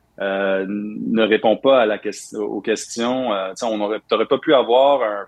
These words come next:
film en, en mille neuf cent soixante sur l'Internet et, et, et qu'est-ce que ça, quelle, quelle forme ça prendrait, euh, tu sais.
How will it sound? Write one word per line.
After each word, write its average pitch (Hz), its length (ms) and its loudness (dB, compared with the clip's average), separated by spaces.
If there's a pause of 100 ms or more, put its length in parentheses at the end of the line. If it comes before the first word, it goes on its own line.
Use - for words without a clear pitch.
(120)
film 131 300 0
en, 101 360 -6 (400)
en 101 220 -4
mille 110 140 0
neuf 110 160 2
cent 101 760 0
soixante 120 600 0
sur 104 340 -2
l'Internet 107 640 0 (720)
et, 101 60 -8
et, 104 480 -4
et 101 60 -6
qu'est-ce - 180 -2
que 117 80 -6
ça, 101 300 2 (120)
quelle, 120 160 2 (200)
quelle 120 160 2
forme 131 320 0
ça 113 140 0
prendrait, 107 640 0
euh, 95 300 0
tu 113 160 -12
sais. 123 60 -12